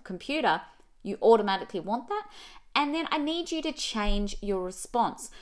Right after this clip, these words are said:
So if your response has been, "I eat chocolate," or "I go get a muffin," or "I eat something crap," change that response to,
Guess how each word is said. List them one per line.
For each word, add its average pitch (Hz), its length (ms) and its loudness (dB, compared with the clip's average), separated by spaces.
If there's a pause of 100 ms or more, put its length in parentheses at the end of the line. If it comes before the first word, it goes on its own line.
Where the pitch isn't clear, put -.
So 254 200 4
if 277 120 -2
your 294 120 0
response 254 440 0
has 294 260 0
been, 160 360 -2
"I 175 140 4
eat 175 160 0
chocolate," 175 440 0
or 151 120 2
"I 147 80 -2
go 156 200 2
get 156 140 0
a 151 40 0
muffin," 160 500 -2
or 151 60 0
"I 151 100 -2
eat - 120 -6
something 170 220 -10
crap," - 500 2 (320)
change 294 560 2
that 208 240 0
response 202 640 -2
to, 196 360 2